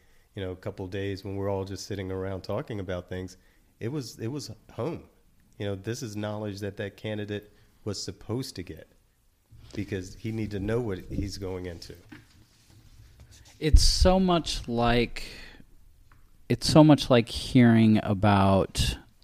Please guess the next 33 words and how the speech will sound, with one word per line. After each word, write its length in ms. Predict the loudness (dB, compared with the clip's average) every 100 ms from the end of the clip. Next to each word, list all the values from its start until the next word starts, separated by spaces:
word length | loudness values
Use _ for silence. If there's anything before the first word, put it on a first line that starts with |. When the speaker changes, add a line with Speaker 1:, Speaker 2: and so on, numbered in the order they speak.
| -4
Speaker 2:
you 180 | 2 4
know, 560 | 4 2 2 0 -2 0
whether 420 | 0 2 4 2
it 120 | 2
be 380 | 0 2 2 0
a 100 | -2
religious 680 | -2 0 0 0 0 0 0
teaching 540 | 0 0 2 2 4
where 160 | 4 2
they 160 | 2 0
say 480 | 2 2 4 2
that 480 | -2 0 2 2 0
you 120 | -4
have 240 | 0 0 -2
to 120 | -14
provide 560 | -4 -2 0 0 -2 -6
the 60 |
food, 480 | -8 -4 -2 -4 -8 -14 -20 _
you 80 | -2
have 180 | 0
to 100 | -4
provide 480 | -2 0 4 2 2
the 60 | -2
nourishment, 960 | 0 2 2 0 0 0 0 -2 -10 -20 _ -20 -20 -20 -20 -20 -20 _ _ 2
and 160 | 6
the 60 | 8
nourishment 640 | 12 12 12 12 8 8 6
is 160 | 2
the 140 | -2 0
knowledge. 840 | 2 4 2 0 -6 -10 -14 -14 _ _ -20 -20 _
And 200 | 0 4 6
when 440 | 6 6 6 2 -6 _ _ _ _ -8
candidates 680 | 6 8 8 8 6 4